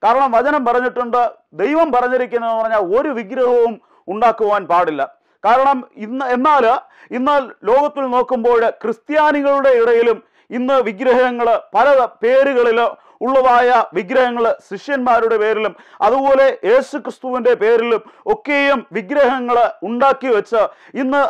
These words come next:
അതിനു മുമ്പാകെ മെഴുകുതിരി കത്തിക്കുകയും അതിനു മുമ്പാകെ പൂജകൾ ചെയ്യുകയും അതിനെ വണങ്ങുകയും ചെയ്യുന്നതായ ഒരു സന്ദർഭത്തിലേക്ക് കടന്നു വന്നിരിക്കുകയാണ്. എന്നാൽ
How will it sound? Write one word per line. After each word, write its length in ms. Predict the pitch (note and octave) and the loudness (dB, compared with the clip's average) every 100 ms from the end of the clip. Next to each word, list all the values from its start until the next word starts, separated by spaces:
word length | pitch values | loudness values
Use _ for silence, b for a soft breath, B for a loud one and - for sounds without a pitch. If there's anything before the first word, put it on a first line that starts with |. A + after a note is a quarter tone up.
| - | 2
അതിനു 240 | G#3+ C4 C#4 | 2 2 0
മുമ്പാകെ 540 | A#3 A#3 B3 A#3+ B3+ A#3 F#3 | -2 2 2 4 2 2 0
മെഴുകുതിരി 460 | C4 D4 D#4 C#4+ C4+ | 0 0 0 -2 -2
കത്തിക്കുകയും 600 | D4+ B3+ F#3+ B3 A4+ A#3+ - b b | -4 -6 -4 0 2 2 -2 b b
അതിനു 260 | G#3+ C#4+ D4+ | 0 2 0
മുമ്പാകെ 540 | B3 A#3+ C4 C4+ C4+ A3+ - | 0 2 4 4 4 2 -2
പൂജകൾ 480 | A#3+ D4+ C#4+ C#4 C4 - | -4 -2 0 2 0 0
ചെയ്യുകയും 520 | G#3+ A#3 A#3+ A3+ A3 F#3 B - | 0 0 2 2 0 -2 B -2
അതിനെ 360 | A3 D4+ D4+ C4+ - | 0 2 2 2 0
വണങ്ങുകയും 760 | G3 B3+ D4+ D4 C#4+ C#4 C4+ B3 - | -2 0 0 -2 -2 -2 -4 -4 -4
ചെയ്യുന്നതായ 640 | A3 C4 B3 B3 A3 A3+ A#3+ A3+ - | -2 -2 0 2 4 4 4 2 0
ഒരു 200 | A#3 A#3 F#3+ - | 2 2 0 -2
സന്ദർഭത്തിലേക്ക് 840 | A3 C4 A3+ A#3 A3 A3+ A3 A3+ G#3 B B - | -2 0 0 -2 -2 -2 0 -2 -2 B B -2
കടന്നു 320 | G3+ A#3 A#3 - | 0 0 -2 -2
വന്നിരിക്കുകയാണ്. 720 | D#3+ G3+ G3+ E3+ E3 D3 C#3 - - | -4 -2 -2 -2 -2 0 -2 -4 -6
എന്നാൽ 280 | A3 C4 | -2 2